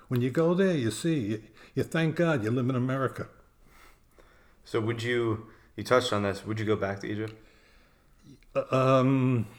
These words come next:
Speaker 2: Or is it a place, like, you just go,
Speaker 1: One
Speaker 2: you see
Speaker 1: time.
Speaker 2: it?
Speaker 1: For me, it was a one-time shot. Uh, we seen it.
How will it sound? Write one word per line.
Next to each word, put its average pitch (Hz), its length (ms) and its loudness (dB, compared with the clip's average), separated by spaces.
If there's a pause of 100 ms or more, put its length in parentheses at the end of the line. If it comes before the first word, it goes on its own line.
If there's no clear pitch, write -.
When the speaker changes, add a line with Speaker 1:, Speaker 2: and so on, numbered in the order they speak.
(840)
Speaker 2:
Or 123 120 6
is 113 100 2
it 120 80 4
a 117 40 2
place, 117 360 2
like, 107 180 0
you 107 60 -4
just 101 200 -4
go, 107 300 4
Speaker 1:
One 165 160 10
Speaker 2:
you 156 60 6
see - 40 2
Speaker 1:
time. 127 180 8
Speaker 2:
it? 95 300 2
Speaker 1:
For 147 100 6
me, 165 440 6
it - 40 2
was 123 200 4
a 117 60 4
one-time 127 560 2
shot. 92 380 -6 (880)
Uh, 101 380 0
we 107 140 0
seen 151 320 4
it. 143 260 2